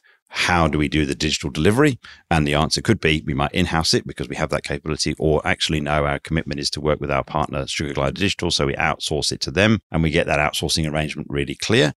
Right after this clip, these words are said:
And if we then look at it from the Sugar Glider Digital end, now Sugar Glider Digital has a new client called Art Pharmacy. Art Pharmacy are requesting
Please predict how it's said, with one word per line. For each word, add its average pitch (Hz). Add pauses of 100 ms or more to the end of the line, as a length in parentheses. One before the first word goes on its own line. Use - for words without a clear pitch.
(220)
And 127 (320)
if 104
we -
then 123
look 101
at 104
it -
from 90
the 80
Sugar 117
Glider 82
Digital 120
end, 69 (260)
now 82
Sugar 76
Glider 73
Digital 82
has 78
a 78
new 76
client 98
called 78
Art 73
Pharmacy. 80 (360)
Art 80
Pharmacy 78
are 73
requesting 78